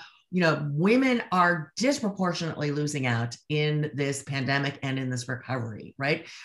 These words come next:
Women are over half the, of the nine million jobs that were lost dur-, last year during the p-, pandemic. And even more seriously, we know that over two million women have actually left the workforce.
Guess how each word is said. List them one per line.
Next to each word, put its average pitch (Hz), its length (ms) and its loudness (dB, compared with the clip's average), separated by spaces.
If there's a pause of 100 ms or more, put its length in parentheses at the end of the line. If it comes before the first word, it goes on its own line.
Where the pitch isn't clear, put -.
(100)
Women 196 200 4
are 185 100 6
over 151 200 2
half 175 500 0
the, 196 200 0
of 165 120 0
the 170 80 -2
nine 160 240 2
million 151 260 0
jobs 123 340 0
that 170 100 -4
were 151 80 -4
lost - 520 -4 (360)
dur-, 147 180 -4
last 127 320 2
year 131 120 0
during 123 140 -2
the 120 180 -4
p-, - 80 -16 (140)
pandemic. 123 500 0
And 156 120 0
even 160 180 0
more 175 280 0
seriously, 135 580 -2
we 143 180 0
know 165 400 2 (240)
that 175 80 -2
over 190 160 2
two 254 400 -4
million 190 400 0
women 135 440 -2 (200)
have 208 140 2
actually 214 240 2
left 190 640 2
the 165 80 0
workforce. 156 560 0